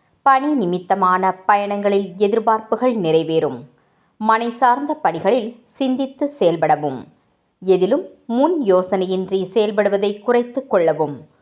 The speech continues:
ஆரோக்கியம் தொடர்பான ஆலோசனைகள் கிடைக்கும். பெருமை நிறைந்த நாள். அதிர்ஷ்ட திசை மேற்கு. அதிர்ஷ்ட எண் எட்டு.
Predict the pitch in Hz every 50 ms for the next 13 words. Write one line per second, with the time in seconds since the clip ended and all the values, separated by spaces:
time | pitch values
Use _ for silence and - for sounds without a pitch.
0 | _ _ _ _ _ _ - 220 226 226 233 226 233 240 240 220 202 226 233 226
1 | - 240 220 226 226 233 233 233 240 247 254 240 - - - 185 185 185 190 196
2 | 202 196 220 220 226 220 247 247 240 - - 190 156 151 156 - - 170 156 147
3 | 127 - - _ _ _ _ _ _ _ _ _ - 277 269 269 269 269 269 285
4 | 285 277 262 233 175 160 160 165 170 180 285 339 262 196 160 147 131 98 71 -
5 | - - _ _ _ _ _ _ _ _ _ - 220 240 233 254 240 - - 240
6 | 220 269 277 - 262 294 311 269 214 202 180 185 190 196 - - 170 151 127 -
7 | - - _ _ _ _ - 180 180 190 180 - - - 175 175 220 240 233 226
8 | 254 - - - 190 170 175 175 170 - - - 190 - - - -